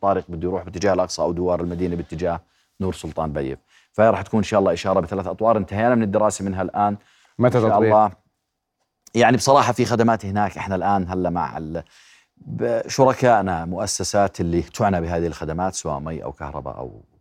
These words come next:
Speaker 2: طيب، دوار سويلح إيش صاير عليه؟
Speaker 1: مش صاير شيء عليه دوار سويلح.
Speaker 2: شو بده يصير عليه؟
Speaker 1: ولا شيء.
Speaker 2: كيف؟
Speaker 1: كيف؟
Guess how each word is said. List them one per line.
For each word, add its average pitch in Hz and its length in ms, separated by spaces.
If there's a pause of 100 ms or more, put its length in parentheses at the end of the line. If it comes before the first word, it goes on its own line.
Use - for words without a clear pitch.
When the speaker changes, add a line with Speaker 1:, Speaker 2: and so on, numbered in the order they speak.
(600)
Speaker 2:
طيب، 87 160 (200)
دوار 113 200
سويلح 104 300
إيش 92 100
صاير 98 240
عليه؟ 78 180 (800)
Speaker 1:
مش - 120
صاير 98 160
شيء 82 180
عليه 73 140
دوار 67 200
سويلح. - 240
Speaker 2:
شو 127 80
بده 113 100
يصير 104 220
عليه؟ 85 200 (460)
Speaker 1:
ولا 101 120
شيء. - 200 (540)
Speaker 2:
كيف؟ 87 160 (440)
Speaker 1:
كيف؟ 85 300